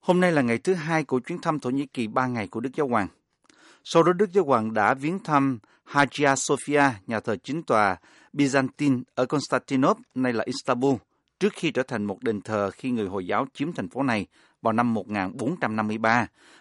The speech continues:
và nay là một viện bảo tàng. Trong ngày thứ Bảy này, Đức Giáo hoàng Francisco cũng sẽ gặp Đức Thường phụ Đại kết Bartolomeo, lãnh tụ tinh thần của ba trăm triệu tín đồ chính thống giáo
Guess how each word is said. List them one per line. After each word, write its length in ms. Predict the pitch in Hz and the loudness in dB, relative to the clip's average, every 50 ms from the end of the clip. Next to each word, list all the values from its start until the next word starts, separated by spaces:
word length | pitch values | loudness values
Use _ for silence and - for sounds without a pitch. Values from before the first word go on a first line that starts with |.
| _ - | _ -4
và 100 | - 120 | -2 0
nay 300 | 107 110 117 135 139 135 | 0 2 2 2 2 2
là 100 | 120 117 | 2 0
một 180 | 107 104 95 87 | -2 -4 -4 -6
viện 160 | 107 107 101 | -6 -6 -4
bảo 140 | 104 110 127 _ | -2 -4 -4 _
tàng. 220 | - 117 110 101 90 _ _ _ _ _ _ _ _ _ _ _ _ _ _ _ _ - - - _ _ - | -2 0 0 0 -4 _ _ _ _ _ _ _ _ _ _ _ _ _ _ _ _ -20 -20 -20 _ _ -2
Trong 140 | 185 175 170 | 0 2 2
ngày 100 | 151 123 | 2 0
thứ 180 | - - 208 | 0 0 0
Bảy 200 | 175 120 107 131 | 0 2 0 2
này, 180 | 165 160 135 113 | 2 0 0 0
Đức 120 | 123 165 170 - | 0 -4 -2 0
Giáo 140 | 202 180 | -2 0
hoàng 220 | 156 143 127 113 117 | 2 2 2 2 0
Francisco 480 | - - - - - 156 - - 151 135 | -2 -6 -6 -6 -6 -8 -4 -4 -4 -2
cũng 140 | - 135 135 - - | -2 -6 -6 -6 -6
sẽ 60 | 143 | -4
gặp 220 | 123 123 113 104 _ _ | -2 -2 -2 -2 _ _
Đức 180 | - 180 202 _ _ - | -4 -4 -4 _ _ -6
Thường 220 | - 123 110 101 | -4 -4 -4 -4
phụ 280 | - - - 107 104 107 | -6 -4 -4 -4 -4 -2
Đại 180 | 101 101 101 | -2 -2 -2
kết 280 | 95 - - 170 165 - | -2 -2 -2 -2 -2 0
Bartolomeo, 720 | 143 127 - - 127 127 123 123 127 127 127 135 139 113 - _ _ _ _ _ - | -4 -2 -2 0 -2 0 0 0 2 2 4 4 2 2 -2 _ _ _ _ _ -4
lãnh 160 | 113 123 139 | -2 -2 -2
tụ 180 | - - 131 117 | 0 0 0 0
tinh 180 | - - 135 123 | 0 -4 -6 -4
thần 260 | - 127 113 107 92 | -4 -4 -4 -4 -4
của 160 | - 110 110 | -4 -6 -4
ba 280 | 139 139 151 143 139 135 _ - | -2 -2 -2 -2 -2 -4 _ -2
trăm 220 | - 139 131 131 123 - - | -2 0 0 0 -4 -6 -8
triệu 180 | 107 98 98 90 _ | -8 -8 -8 -8 _
tín 200 | - 135 156 165 | -12 -10 -8 -2
đồ 180 | 147 120 101 98 - - | 0 0 0 0 -4 -8
chính 160 | - 143 139 | -10 -10 -8
thống 200 | 151 147 156 131 | -8 -8 -4 0
giáo 220 | 127 117 123 170 | 0 0 0 0